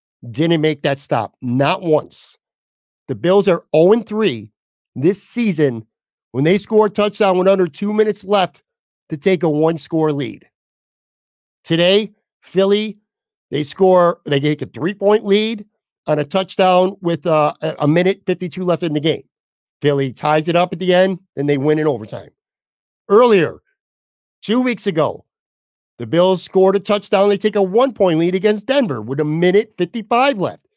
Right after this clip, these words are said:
Denver goes down the field, kicks a field goal, wins the game. Then, the New England Patriots game, the Bills played like ass most of that game. But at the end of the day,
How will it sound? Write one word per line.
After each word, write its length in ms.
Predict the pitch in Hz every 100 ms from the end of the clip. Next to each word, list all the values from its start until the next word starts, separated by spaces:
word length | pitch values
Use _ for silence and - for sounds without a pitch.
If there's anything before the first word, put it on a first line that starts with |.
| _ _ _
Denver 300 | 113 156 196
goes 220 | 190 196
down 240 | 185 196 226
the 60 |
field, 480 | 220 214 208 208 208 _ _ _ -
kicks 240 | 185 -
a 60 | 226
field 360 | 208 202 185
goal, 380 | 180 180 175 170 _ _ _ _
wins 340 | 127 165 170
the 100 | 151
game. 300 | 160 151 92 _ _ _ _ _ _ _ _ _ -
Then, 520 | 120 220 220 101 - _ _ _ -
the 100 | 139
New 180 | 147 175
England 220 | 202 196
Patriots 460 | 190 185 165 147
game, 320 | - 156 131 117
the 100 | 117
Bills 420 | 107 180 190 185
played 380 | - 185 175 147
like 240 | 160 - _
ass 520 | 156 190 190 - - - _ _ _ -
most 260 | 127 160 190
of 80 |
that 240 | 175 170 131
game. 260 | 180 143
But 120 | 113 117
at 100 | 117
the 180 | 127
end 120 | 135 190
of 60 |
the 80 | 208
day, 360 | 196 202 214